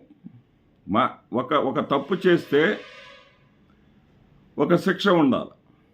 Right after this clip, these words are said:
అతను "నేను మాట్లాడింది తప్పే, నన్ను క్షమించండి" అని అడిగారు. ఆ క్షమాపణ సరిపోలా వీళ్ళకి.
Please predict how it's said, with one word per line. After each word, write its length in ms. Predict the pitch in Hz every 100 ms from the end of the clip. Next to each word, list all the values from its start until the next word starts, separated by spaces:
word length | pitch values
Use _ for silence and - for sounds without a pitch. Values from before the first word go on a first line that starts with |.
| _ _ _ _ _ _ _ _ _ _ _ -
అతను 300 | 139 151 190
"నేను 260 | 185 180 175
మాట్లాడింది 760 | 147 143 143 175 175 175 170
తప్పే, 480 | - 143 - 156 170
నన్ను 260 | 175 165 143
క్షమించండి" 680 | 151 156 175 175 185 180
అని 160 | 185 175
అడిగారు. 460 | 160 180 175 123 - _ - - _ _ _ _ _ _ _ _ _ -
ఆ 80 | 127
క్షమాపణ 560 | 151 160 185 185 185
సరిపోలా 440 | 156 165 127 170 131
వీళ్ళకి. 400 | 104 80 -